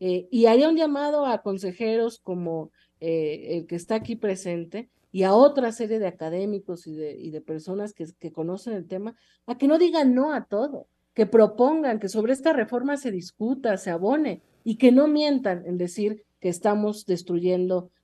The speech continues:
eh, la democracia o el Instituto Nacional Electoral. El Instituto Nacional Electoral se fortalece y se genera un ahorro que sin duda se destina para bien de la gente.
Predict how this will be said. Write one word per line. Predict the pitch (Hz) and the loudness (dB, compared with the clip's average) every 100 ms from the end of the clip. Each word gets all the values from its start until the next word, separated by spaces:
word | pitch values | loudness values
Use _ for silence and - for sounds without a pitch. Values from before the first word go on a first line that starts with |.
| _ | _
eh, | 160 151 143 | -8 -8 -6
la | 170 | -4
democracia | 175 175 170 185 180 185 185 | -2 -4 -2 0 0 0 -4
o | |
el | 170 | -4
Instituto | 165 170 160 190 | -6 -12 -12 -8
Nacional | 175 165 175 170 | -8 -8 -12 -10
Electoral. | 165 156 - 143 139 _ _ | -10 -12 -14 -14 -16 _ _
El | - 196 | -2 0
Instituto | 196 220 277 247 | 0 0 0 0
Nacional | 196 190 190 190 196 | 0 -2 0 -2 0
Electoral | 185 180 175 170 170 | -2 -4 -4 -4 -6
se | - 175 | -8 -10
fortalece | 160 170 165 180 220 294 381 415 _ _ - | -4 -4 0 2 4 2 -2 -8 _ _ -10
y | |
se | 180 180 | -4 -2
genera | 180 180 196 | -2 0 0
un | 196 | 0
ahorro | 175 170 175 | 0 -2 -4
que | 170 160 | -8 -10
sin | 160 | -8
duda | 165 165 | -4 -4
se | 160 | -4
destina | 151 151 - 165 165 160 _ _ | -6 -8 -8 -6 -6 -8 _ _
para | 151 156 | -4 -2
bien | 156 156 | -2 -2
de | 151 | -4
la | 135 | -8
gente. | 131 131 | -12 -14